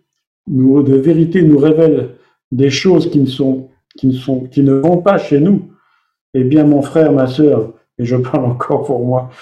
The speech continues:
en connaissance de cause, plutôt que de nous accusons, de nous accuser, levons-nous, comme, comme l'Éternel l'avait dit à Josué, « Lève-toi et sanctifiez-vous. » Donc, levons-nous et rendons grâce à Dieu. Pourquoi ?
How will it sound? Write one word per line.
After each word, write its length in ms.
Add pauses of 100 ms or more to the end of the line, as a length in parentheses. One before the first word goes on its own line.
(300)
en 120
connaissance 540
de 120
cause, 340
plutôt 480
que 100
de 160
nous 260
accusons, 580 (200)
de 140
nous 200
accuser, 540 (420)
levons-nous, 920
comme, 580
comme 220
l'Éternel 500
l'avait 280
dit 160
à 80
Josué, « 580 (420)
Lève-toi 1000 (340)
et 80
sanctifiez-vous. » 960 (720)
Donc, 340
levons-nous 760
et 100
rendons 380
grâce 320
à 80
Dieu. 300 (260)
Pourquoi ? 640